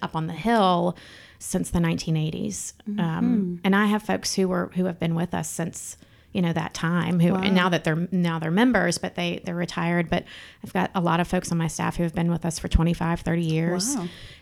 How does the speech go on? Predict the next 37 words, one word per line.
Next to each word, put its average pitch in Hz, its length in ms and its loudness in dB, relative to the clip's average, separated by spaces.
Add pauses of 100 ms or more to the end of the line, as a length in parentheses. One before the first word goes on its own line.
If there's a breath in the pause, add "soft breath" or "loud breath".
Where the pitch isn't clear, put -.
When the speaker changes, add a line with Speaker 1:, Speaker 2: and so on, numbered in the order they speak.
(140 loud breath)
Speaker 1:
And 185 80 2
so 190 140 2
they've 185 160 4
seen 185 240 0
a 202 80 2
lot 196 160 -2
of 208 80 -4
different 220 280 -2
leaders. 220 440 -2
Speaker 2:
Could 226 160 -4
imagine. 165 560 2
Speaker 1:
<laughs> - 20 8
Yeah. 269 560 10 (160)
Speaker 2:
Yeah. 196 200 6
<laughs> 202 40 2
Speaker 1:
And 247 140 10
they've 226 180 8
gone 214 260 10
through 226 140 6
a 214 60 8
lot 190 180 8
of 175 120 2
changes, 180 520 4
and 175 140 4
they, 165 120 4
they 170 200 0
stuck 165 400 0
through, 170 460 2 (100)
um, 196 560 0
with 190 260 0
me. 196 220 4
And 175 140 4
I - 120 0
think 175 260 2
that 170 200 -2
we've 170 220 0
created, 165 720 0